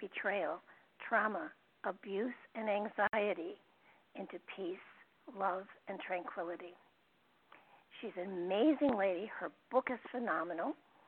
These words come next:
and you can get it on Amazon. And, um, I, I will have it up on my website as well, and the link to Amazon will be there. And you can find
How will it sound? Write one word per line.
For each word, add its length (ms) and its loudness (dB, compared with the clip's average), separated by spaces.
and 320 0
you 80 -4
can 160 -2
get 140 4
it 120 0
on 220 2
Amazon. 640 0
And, 440 6
um, 300 0
I, 160 4
I 60 4
will 120 2
have 240 0
it 120 0
up 160 -2
on 120 0
my 140 0
website 500 4
as 160 -2
well, 200 6
and 120 -2
the 80 2
link 260 0
to 40 -4
Amazon 480 0
will 80 -4
be 140 -6
there. 340 -2
And 140 6
you 80 8
can 260 -2
find 260 8